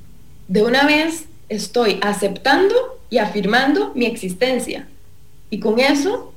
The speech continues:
mi presencia. Entonces imagínate con una sencilla palabra como soy, conecto con una gracia y con una abundancia completamente que me empodera de que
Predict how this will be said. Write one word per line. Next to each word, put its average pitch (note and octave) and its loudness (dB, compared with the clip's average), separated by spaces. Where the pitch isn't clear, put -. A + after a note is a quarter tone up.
mi A#3+ 0
presencia. A#3+ 2
Entonces A#3+ 2
imagínate C#4+ 2
con A3+ 0
una B3+ 2
sencilla C#4+ 2
palabra C#4+ 2
como F3 -2
soy, C4+ 2
conecto G#3+ -2
con C#4 0
una C4+ 2
gracia C#4 2
y G3 -6
con G3 0
una G3+ 2
abundancia B3 2
completamente B3 0
que B3 2
me G3+ 4
empodera F3+ 4
de C4 2
que F3+ -4